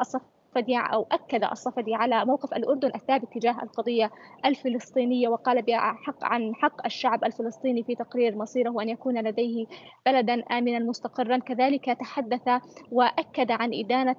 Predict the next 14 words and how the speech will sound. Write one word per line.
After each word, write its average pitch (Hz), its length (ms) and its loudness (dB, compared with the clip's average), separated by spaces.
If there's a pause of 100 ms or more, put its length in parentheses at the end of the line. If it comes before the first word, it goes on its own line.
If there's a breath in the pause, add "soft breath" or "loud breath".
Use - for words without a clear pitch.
الأردن 233 540 0
لاغتيال 247 800 0
الرئيس، 240 460 -2
الرئيس 226 800 0
مكتب 254 360 -2
السياسي 240 600 -2
لحركة 247 440 -4
حماس 240 360 -2
إسماعيل 226 420 -4
هنية. 226 300 -2
وصف، 247 300 -4
آه، 226 100 -2 (520 loud breath)
الصفدي 247 500 -4
هذه، 233 480 -2